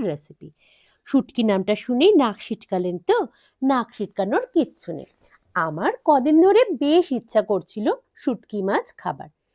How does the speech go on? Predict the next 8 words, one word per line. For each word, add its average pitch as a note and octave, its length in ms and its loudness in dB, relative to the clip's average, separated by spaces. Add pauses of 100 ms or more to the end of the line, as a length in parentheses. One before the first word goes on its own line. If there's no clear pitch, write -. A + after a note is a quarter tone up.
(260)
জানি E3 560 -2
অনেকেই G4+ 460 4
পছন্দ G#4+ 380 0 (140)
করেন F#4 440 4
না, B3+ 120 -2 (580)
এটা A3 300 0
কিন্তু A4+ 380 8 (100)
ভীষণই D4 640 4